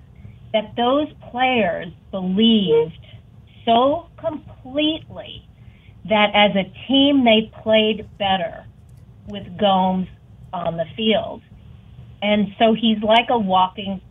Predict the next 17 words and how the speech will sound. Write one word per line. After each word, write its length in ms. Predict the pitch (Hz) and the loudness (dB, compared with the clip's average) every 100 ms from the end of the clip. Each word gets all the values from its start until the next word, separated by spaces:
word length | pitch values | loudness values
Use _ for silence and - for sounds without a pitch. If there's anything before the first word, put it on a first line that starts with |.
| - | -14
placebo, 840 | 208 - 294 359 392 - - 170 202 | -14 -12 -12 -8 -2 0 0 -4 -4
you 140 | 208 | 2
know? 280 | 208 226 254 | 4 4 2
I 80 | 214 | 0
mean, 180 | 208 | 0
we, 220 | 208 214 202 | 0 -2 -6
we 160 | 208 190 | -6 -2
have 340 | 214 226 220 | 2 2 0
pain 420 | 190 202 196 233 | -4 -2 2 2
and 140 | 226 185 | 2 0
a 60 | |
doctor 400 | 175 180 202 220 | 0 2 2 -2
can 220 | 202 196 180 | -10 -8 -4
give 180 | 190 | 0
us 100 | 214 208 | 0 -2
a 40 | 196 | -12
placebo, 840 | 190 180 262 311 254 170 180 | -14 -12 -8 -2 2 4 2